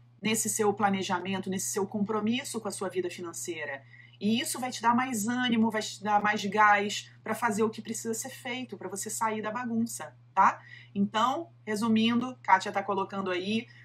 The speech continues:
os três elementos, então. Planejamento, entendendo que planejamento tem a ver com definição, com visualização. Lembra do planejamento da viagem que a gente conversou aqui? Lembra da segmentação em metas quando a gente lê um livro, né?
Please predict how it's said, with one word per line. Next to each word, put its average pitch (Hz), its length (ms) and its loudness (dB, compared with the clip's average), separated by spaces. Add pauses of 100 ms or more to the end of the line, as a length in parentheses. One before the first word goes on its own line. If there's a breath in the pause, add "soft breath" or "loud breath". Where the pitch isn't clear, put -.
(100)
os 196 220 -6
três 226 280 2
elementos, 220 540 2
então. 202 400 -2
Planejamento, 254 800 2
entendendo 214 380 -2
que - 80 -8
planejamento 208 600 -2
tem 214 120 -4
a 202 40 0
ver - 160 -2
com 214 100 -4
definição, 196 720 -2
com 190 180 -4
visualização. 196 960 -2
Lembra 190 300 0
do 180 80 -6
planejamento 190 580 -4
da 180 100 -2
viagem 170 500 4
que - 80 -12
a - 40 -14
gente - 160 -16
conversou 165 380 -12
aqui? 165 340 -14 (360 loud breath)
Lembra 196 320 2
da 190 100 2
segmentação 190 720 0
em 196 100 0
metas 185 540 -2
quando 180 200 -4
a - 20 -2
gente 185 240 -6
lê 185 160 2
um 185 120 -4
livro, 180 460 -6
né? 185 300 -6